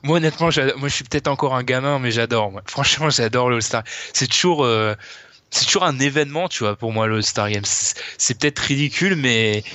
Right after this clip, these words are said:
ça marque toujours. Alors que ça devienne un, qu'une place pour All-Star Game se décide en mettant N B A Vote sur Twitter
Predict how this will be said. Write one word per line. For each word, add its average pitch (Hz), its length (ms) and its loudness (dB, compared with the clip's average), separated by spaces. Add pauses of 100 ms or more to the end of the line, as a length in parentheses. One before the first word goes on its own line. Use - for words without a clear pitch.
(280)
ça - 200 0
marque 127 240 -2
toujours. 151 340 0
Alors 120 180 0
que 147 120 -2
ça 147 200 -2
devienne 143 300 -2
un, 135 140 0 (800)
qu'une 135 320 0
place 170 280 0
pour 135 160 -2
All-Star 135 260 0
Game 139 160 0
se - 160 0
décide 117 480 2
en 104 360 0
mettant 127 440 0
N 120 200 0
B 127 220 2
A 131 40 2
Vote 135 240 0
sur - 180 -2
Twitter 135 420 0